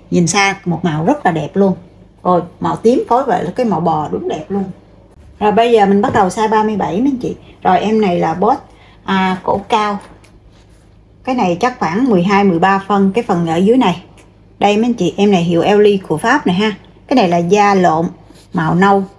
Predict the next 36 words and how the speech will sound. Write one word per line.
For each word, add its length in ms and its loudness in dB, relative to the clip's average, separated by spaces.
Rồi 220 2
em 160 2
này 100 2
độ 140 2
mới 180 2
cũng 260 0
được. 240 0
Cái 80 -6
phần 160 -2
da 80 2
lộn 180 0
em 100 -2
thấy 120 -2
nó 100 -2
đẹp, 300 0
thật 140 -4
là 60 -4
đẹp 240 -6
luôn 180 2
nè 60 -4
ha. 160 0
Cái 80 -2
tag 180 2
hiệu 200 2
cái 140 0
màu 180 2
vàng, 400 0
nhưng 140 2
mà 60 4
cái 140 -4
vàng 160 2
này 120 -4
là 100 -2
vàng 220 0
mờ 120 -2
mờ. 380 0